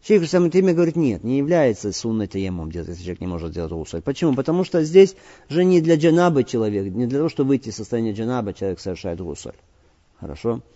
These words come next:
Это когда у человека джанаба, он должен очиститься от этого состояния, чтобы освободиться от состояния хадаса, от состояния осквернения, состояния хадаса.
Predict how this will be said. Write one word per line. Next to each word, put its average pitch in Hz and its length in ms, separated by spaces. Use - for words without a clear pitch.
Это 170 360
когда 165 220
у 170 40
человека 185 260
джанаба, 180 520
он 147 160
должен 170 260
очиститься 175 600
от 151 40
этого 156 160
состояния, 165 460
чтобы 160 300
освободиться 160 680
от 147 80
состояния 160 480
хадаса, 165 540
от - 120
состояния 147 400
осквернения, 147 640
состояния 135 420
хадаса. 156 500